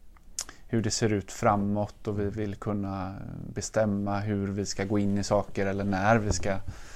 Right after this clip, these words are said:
när det är dags. Ehm, och, och så kommer vi här och ställs i, i en stor, och precis som lärjungarna ställs i en, en väldig ovisshet egentligen.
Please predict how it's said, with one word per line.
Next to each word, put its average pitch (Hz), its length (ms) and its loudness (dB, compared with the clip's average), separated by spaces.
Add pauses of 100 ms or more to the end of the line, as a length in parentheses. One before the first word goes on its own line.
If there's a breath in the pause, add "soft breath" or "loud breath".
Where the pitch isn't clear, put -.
(220 loud breath)
när 113 180 4
det 95 280 4
är 98 40 0
dags. - 600 -2 (480 loud breath)
Ehm, 98 460 0
och, 120 180 -2
och 107 120 0
så 104 120 2
kommer 107 720 6
vi 120 220 4
här 107 300 8
och 80 120 4
ställs 98 420 4
i, - 20 -2 (340)
i 104 40 2
en 104 140 0
stor, 101 320 4
och 98 100 2 (100)
precis 107 260 4
som 101 120 4
lärjungarna 101 680 8
ställs - 380 4
i 104 420 0
en, 101 220 2 (720 loud breath)
en 107 200 2
väldig 107 280 4
ovisshet 123 1120 0
egentligen. - 540 -6